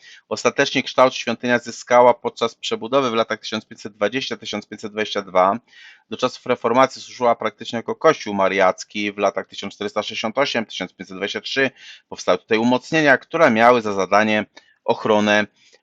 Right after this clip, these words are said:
e, mieszkańców oraz samej świątyni. No i w obrębie tego grodu umieszczono także spichlerz.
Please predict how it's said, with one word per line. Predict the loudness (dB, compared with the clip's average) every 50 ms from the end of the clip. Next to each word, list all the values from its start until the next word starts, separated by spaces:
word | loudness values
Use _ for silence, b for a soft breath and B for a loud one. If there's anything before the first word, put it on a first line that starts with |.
| _ -8
e, | -4 -4 -2 -2 -2 -2 -2 -2 -4 -4 -4 -4 -4 -4 -4 -6 -6 -6 -6
mieszkańców | -4 2 4 4 4 2 0 4 6 6 6 6 4 0 -2 -2 -2 -2 -2 -2 2
oraz | 4 6 6 6 4 2 -6 0
samej | 2 4 4 4 2 0 0 -2 -4
świątyni. | -6 -6 -4 -4 -6 -6 _ -4 -4 -2 -2 -2
No | -2 -2
i | -2
w | 0
obrębie | 0 -2 0 0 0 -2 0 0 -2 -4
tego | -4 -2 -2 -2 -2
grodu | -2 0 0 0 0 0 -2 -4
umieszczono | -2 -2 -4 -4 -4 -4 -4 -2
także | -2 -4 -4 -4 -8
spichlerz. | -10 -8 _ -10 -8 -4 0 2 2 2 0 -2 B